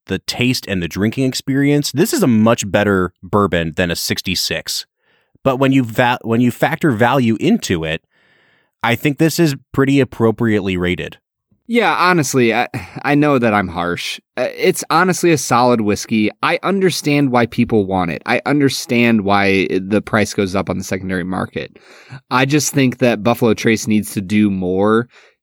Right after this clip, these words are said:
Speaker 2: to keep the secondary market under control, whether that's increasing production, whether that's, uh, I, I, I don't know, putting limits on how much it can be sold for. Otherwise, they stop selling to those, uh, you know, third-party sellers. Like,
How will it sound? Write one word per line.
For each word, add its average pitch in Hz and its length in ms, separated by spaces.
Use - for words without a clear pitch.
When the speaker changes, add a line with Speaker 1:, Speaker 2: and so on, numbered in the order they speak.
Speaker 2:
to 110 440
keep 120 240
the 117 80
secondary 127 400
market 127 380
under 113 180
control, 110 540
whether 101 240
that's 104 260
increasing 110 500
production, 147 640
whether 107 220
that's, 104 500
uh, 95 400
I, 117 260
I, 87 360
I 117 120
don't 135 140
know, 113 120
putting 131 380
limits 135 480
on 107 520
how 120 280
much 120 260
it 117 160
can 120 120
be 101 100
sold 139 340
for. 180 320
Otherwise, 107 340
they 101 120
stop - 320
selling 123 380
to 117 100
those, 92 580
uh, 87 600
you 101 140
know, 85 180
third-party 107 480
sellers. 147 480
Like, 101 240